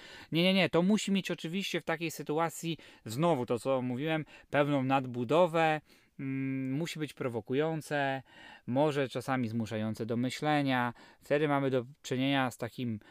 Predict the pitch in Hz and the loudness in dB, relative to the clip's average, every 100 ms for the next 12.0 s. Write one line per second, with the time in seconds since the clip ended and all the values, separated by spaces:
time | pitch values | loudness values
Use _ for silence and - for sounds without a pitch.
0 | - _ - - - 117 120 135 147 131 | -20 _ -20 -18 -16 -2 4 4 6 4
1 | 104 98 117 170 175 160 226 - - 107 | 0 0 6 6 6 6 6 6 -2 -6
2 | 104 - 92 90 85 90 87 85 _ _ | -8 -12 -14 -12 -14 -14 -14 -16 _ _
3 | _ _ - 113 117 127 180 - 175 160 | _ _ -10 -6 -4 -4 -6 -6 -8 -6
4 | 139 123 113 147 156 123 110 107 - 113 | -6 -4 -4 -6 -6 -6 -6 -8 -10 -8
5 | 120 151 180 196 - 113 113 147 143 110 | -6 -6 -10 -12 -10 -8 -6 -8 -8 -10
6 | 101 123 160 - - 135 - 120 101 101 | -6 -6 -6 -10 -12 -10 -8 -8 -6 -6
7 | 95 104 147 - 147 - 135 170 - - | -6 -8 -10 -16 -20 -10 -6 -4 -6 -10
8 | 151 170 131 120 - - 135 127 104 147 | -8 -8 -8 -10 -12 -6 -6 -6 -8 -6
9 | 151 117 123 123 110 98 - _ - 110 | -6 -6 -6 -6 -6 -8 -12 _ -14 -14
10 | - 104 92 101 127 180 _ _ _ _ | -10 -10 -8 -8 -8 -10 _ _ _ _
11 | _ _ _ _ - 117 - 160 185 | _ _ _ _ -18 -18 -8 -4 -2